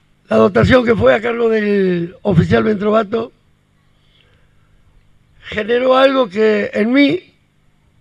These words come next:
lo voy a hacer muchas veces.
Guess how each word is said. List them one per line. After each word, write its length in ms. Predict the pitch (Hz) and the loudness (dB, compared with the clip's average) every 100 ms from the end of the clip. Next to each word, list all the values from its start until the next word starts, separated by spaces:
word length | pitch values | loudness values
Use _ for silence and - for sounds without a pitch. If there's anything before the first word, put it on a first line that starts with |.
| _ _ _ _ _ _ _ _ _ _ _ _ _ _ _ _ _ _ _ _ | _ _ _ _ _ _ _ _ _ _ _ _ _ _ _ _ _ _ _ _
lo 100 | 202 | -8
voy 120 | 226 | -2
a 40 | 247 | 0
hacer 200 | 233 247 | 0 -4
muchas 280 | 247 208 196 | -6 -4 -4
veces. 540 | 208 139 147 135 - | -4 -6 -14 -20 -20